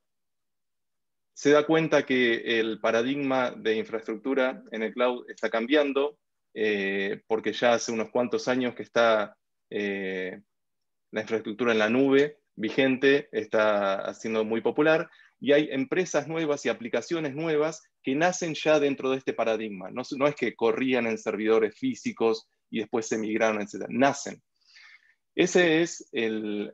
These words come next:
eh, es la definición, si quieren, informal de, de lo que es, eh, de lo que significa cloud native.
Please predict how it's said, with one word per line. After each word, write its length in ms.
eh, 760
es 180
la 100
definición, 560
si 120
quieren, 240
informal 680
de, 400
de 120
lo 120
que 160
es, 260
eh, 380
de 80
lo 80
que 80
significa 400
cloud 240
native. 400